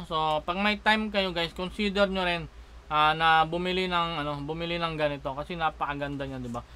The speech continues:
Kumpara nyo naman siya, oh. Oh, di ba? Ang lit-lit lang niya. Ito, kaya nyong ibulsa kaagad. So, maganda to. So, highly recommended ko to. Kung pwede ko lang i-request lahat ng I T O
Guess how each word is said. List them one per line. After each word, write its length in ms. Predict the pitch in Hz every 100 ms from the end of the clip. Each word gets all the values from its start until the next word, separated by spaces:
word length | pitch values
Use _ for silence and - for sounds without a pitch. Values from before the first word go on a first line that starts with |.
| -
Kumpara 400 | - 147 151 147
nyo 160 | 151 151
naman 240 | 147 139
siya, 160 | 135 143
oh. 320 | 117 117 120
Oh, 80 | 123
di 80 | 120
ba? 160 | 123
Ang 80 | 127
lit-lit 400 | 131 131 131 123 -
lang 160 | 127 131
niya. 80 |
Ito, 160 | 143 170
kaya 240 | 147 139
nyong 160 | 139 143
ibulsa 320 | 131 135 131
kaagad. 400 | 127 117 120 117 120 - - - -
So, 480 | 147 143 139 139 139 147
maganda 320 | 165 190 180
to. 240 | 165 147 - - - - - - -
So, 80 | 139 131 127 127 127 127
highly 320 | 151 180 196
recommended 560 | 196 196 196 196 185 180 160
ko 80 |
to. 160 | 170 165
Kung 320 | 151 175 175
pwede 240 | 190 185 180
ko 80 |
lang 160 | 190 185
i-request 480 | 180 170 175 180 160
lahat 240 | 156 156
ng 140 | 160 165
I 120 | 151
T 240 | 151 160 160
O 240 | 143 147